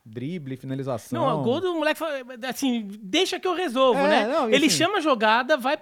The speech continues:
Speaker 2: vai pra ele, dribla dois e, e chuta no,
Speaker 1: Não, num
Speaker 2: no
Speaker 1: jogo que
Speaker 2: canto.
Speaker 1: tava três a um, faltando cinco minutos,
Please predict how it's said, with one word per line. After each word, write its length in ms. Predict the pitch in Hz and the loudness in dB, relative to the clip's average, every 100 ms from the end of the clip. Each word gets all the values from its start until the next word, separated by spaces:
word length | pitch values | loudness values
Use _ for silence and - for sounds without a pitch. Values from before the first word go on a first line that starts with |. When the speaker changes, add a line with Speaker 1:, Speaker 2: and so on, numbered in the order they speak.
| 285 | -4
Speaker 2:
vai 180 | 202 294 | -2 -2
pra 120 | 277 | -2
ele, 180 | 254 320 | -4 -6
dribla 380 | 220 285 339 285 | -6 -2 0 0
dois 400 | 196 269 311 - | 0 -2 -2 -8
e, 440 | 330 262 302 262 | -8 -10 -8 -8
e 40 | 240 | -10
chuta 220 | 262 269 | -10 -8
no, 100 | 262 | -4
Speaker 1:
Não, 220 | 233 208 | -4 -2
num 140 | 226 | -2
Speaker 2:
no 60 | 262 | 4
Speaker 1:
jogo 180 | 175 285 | 6 6
que 80 | 190 | 4
Speaker 2:
canto. 60 | |
Speaker 1:
tava 180 | 196 175 | 4 4
três 340 | - 214 311 285 | 4 2 2 4
a 100 | 220 | 2
um, 220 | 185 170 | 2 -2
faltando 560 | - 156 180 175 156 | 0 0 0 -2 -4
cinco 400 | 123 - 254 359 | -6 -8 -6 -6
minutos, 680 | 349 196 180 262 302 - - | -4 0 0 -2 -6 -10 -16